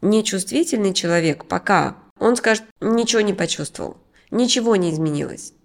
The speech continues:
Это он потому что не чувствует, чувствительность поля нарушена. У меня это так было. Я уже говорила, что я длительное время работала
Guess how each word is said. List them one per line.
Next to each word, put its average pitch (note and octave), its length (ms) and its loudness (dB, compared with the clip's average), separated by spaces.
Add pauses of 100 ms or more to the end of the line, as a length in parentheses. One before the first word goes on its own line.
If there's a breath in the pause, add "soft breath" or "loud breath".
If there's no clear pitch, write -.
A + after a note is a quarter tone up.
(520)
Это G#3+ 220 0
он G#3+ 100 2
потому F#3 280 -2
что F3+ 160 -6
не F#3 280 -2
чувствует, A3 500 -6
чувствительность F3+ 580 -6
поля C4 200 2
нарушена. G3 600 -2 (920 loud breath)
У A#3 80 4
меня A3+ 300 6
это D#4 140 -2
так A3 220 0
было. G3+ 400 4
Я F#3 180 2
уже G3+ 160 -2
говорила, G3+ 400 0
что G3 160 -6
я F3+ 240 2
длительное G#3 520 0
время G3+ 300 2
работала F#3 600 -2